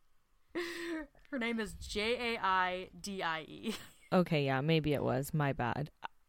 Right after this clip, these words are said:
Speaker 2: I'm,
Speaker 1: It doesn't matter.
Speaker 2: it doesn't matter, but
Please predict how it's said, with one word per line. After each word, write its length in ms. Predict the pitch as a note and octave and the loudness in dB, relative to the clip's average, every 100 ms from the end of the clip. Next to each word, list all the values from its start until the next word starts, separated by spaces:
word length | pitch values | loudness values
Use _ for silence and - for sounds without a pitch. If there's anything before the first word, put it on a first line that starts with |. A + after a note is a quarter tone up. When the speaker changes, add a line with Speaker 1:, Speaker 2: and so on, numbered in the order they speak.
| _ _ E3 | _ _ 4
Speaker 2:
I'm, 240 | F3+ B3 | 6 6
Speaker 1:
It 80 | C#4+ | 8
doesn't 300 | B3 F#3+ E3+ | 8 8 0
matter. 240 | D#3 D#3 F#3 | -4 0 0
Speaker 2:
it 120 | G#3 | 8
doesn't 320 | G3+ G3 G3 | 8 10 8
matter, 420 | F3+ D3+ D#3+ F3+ | 8 8 8 6
but 460 | G3+ D#3 E3+ D#3 | 4 6 6 8